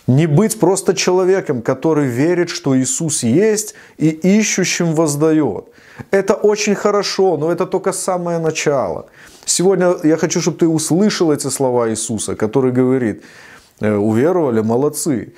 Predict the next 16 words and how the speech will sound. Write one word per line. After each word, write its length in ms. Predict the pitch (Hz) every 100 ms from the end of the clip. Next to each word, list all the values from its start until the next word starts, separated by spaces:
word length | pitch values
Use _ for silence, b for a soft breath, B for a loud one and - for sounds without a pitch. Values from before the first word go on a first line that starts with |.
| b
а 120 | - -
теперь 360 | 135 156 190
вам 180 | 147 131
нужно 240 | 127 135
стать 320 | 127 160 160 156
моими 280 | 151 151
учениками". 880 | 151 147 - 143 139 151 139 95 - _ b b b
Не 140 | 123
какими-то 500 | 151 170 202 190 190
ревнителями 680 | 180 180 180 175 170 160 156
закона, 600 | 135 147 151 156 139 104
правил 560 | 95 120 143 151 123 110
там 280 | 120 110 117
или 400 | 120 117 110 104 B
церковной 600 | - 139 127 156 143 139
жизни, 540 | 123 147 131 92 87